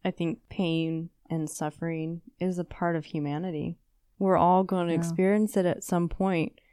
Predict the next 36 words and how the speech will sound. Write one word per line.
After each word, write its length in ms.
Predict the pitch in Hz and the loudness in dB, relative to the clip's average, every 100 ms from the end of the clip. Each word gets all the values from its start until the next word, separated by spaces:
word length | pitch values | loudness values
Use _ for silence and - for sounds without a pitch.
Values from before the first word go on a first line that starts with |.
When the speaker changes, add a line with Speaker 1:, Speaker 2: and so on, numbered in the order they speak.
| _ _ _ | _ _ _
Speaker 1:
And 120 | 202 | 4
Jesus 340 | 196 262 285 254 | 6 4 4 0
experienced 580 | 202 - 165 151 - - | 0 0 -2 0 -4 -2
it. 140 | - | 0
He, 400 | 185 233 240 - - | 4 4 4 2 4
he 160 | 214 | 4
subjected 480 | 202 202 202 226 262 | 6 6 6 8 6
himself 600 | 233 214 - 202 185 - | 6 6 4 4 4 -2
to 240 | - 226 233 | 0 4 6
that 340 | 190 165 - - _ | 6 6 4 -2 _
for 300 | - 202 190 | 4 6 8
our 220 | 170 185 | 6 4
sake. 560 | 196 - 226 180 - - - - - - | 2 0 2 2 -2 -12 -20 -20 -20 -2
And 120 | 190 | 4
that's, 140 | 220 254 | 6 8
I 220 | 269 - | 6 8
think, 200 | 220 226 | 6 6
another 320 | 208 190 196 196 | 6 6 4 2
part 480 | - - 185 196 - | -2 0 2 2 4
of 280 | 175 180 170 | 4 4 0
the 100 | 180 | -2
comfort 680 | - 180 185 - 165 - | 0 0 0 0 0 0
that 120 | - 175 | 0 2
we 140 | 175 | 0
can, 500 | - 180 165 165 156 - | 2 0 2 -2 -4 -6
we 200 | 220 175 | -4 0
can 160 | 180 175 | 0 0
have 600 | - 156 156 165 - _ _ _ - | 0 0 0 -2 -8 _ _ _ -6
when 240 | 175 170 | -2 0
we 120 | 165 | 0
do, 500 | 160 165 160 160 165 165 - - | 0 -2 -2 -2 -4 -6 -10 -6
uh, 180 | 170 160 | -4 -2
experience 540 | 175 - 175 170 170 | -4 -2 0 0 -2
these 320 | - 165 156 | -2 -2 -2
times 500 | - 160 156 156 156 | -4 -2 -2 -4 -4
of, 280 | 165 156 170 | -4 -4 -8